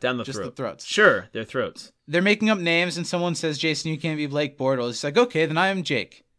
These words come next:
Speaker 2: Don't say
Speaker 1: Please don't say
Speaker 2: Jortles.
Speaker 1: Jortles.
Speaker 2: Jortles.
Speaker 1: <laughs>
Speaker 2: He's gonna be Jake Jortles. From the Molotov cocktail department. And Michael doesn't say anything about that. There must be a Molotov cocktail
Speaker 1: Yeah.
Speaker 2: department. He's gonna fit right in. Michael's surprised that they aren't more worried about the situation, that they're just, like, yes-anding it and coming up with it like that.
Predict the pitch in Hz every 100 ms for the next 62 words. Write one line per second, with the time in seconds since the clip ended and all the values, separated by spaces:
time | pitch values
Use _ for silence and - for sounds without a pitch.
0 | _ - 135 120 120 139 113 127 - 117
1 | 113 240 302 294 247 180 131 156 175 151
2 | 262 - 277 254 269 269 254 165 240 -
3 | - 113 - - - - - - 196 185
4 | 185 196 196 196 175 147 160 147 151 117
5 | 113 117 95 92 85 - - - 143 147
6 | 151 156 160 156 156 143 156 156 - 180
7 | 170 117 107 101 98 101 90 107 107 110
8 | 113 110 110 113 110 113 117 120 117 -
9 | 131 120 165 180 90 85 95 98 101 113
10 | 107 120 107 110 131 120 - - - _
11 | - 160 180 202 196 196 185 180 160 180
12 | 175 160 165 160 156 120 135 143 123 127
13 | 127 123 120 120 127 131 - 117 117 113
14 | 104 101 113 104 107 - 104 98 98 117
15 | - 117 113 107 107 104 107 113 107 107
16 | 107 107 104 95 95 - 92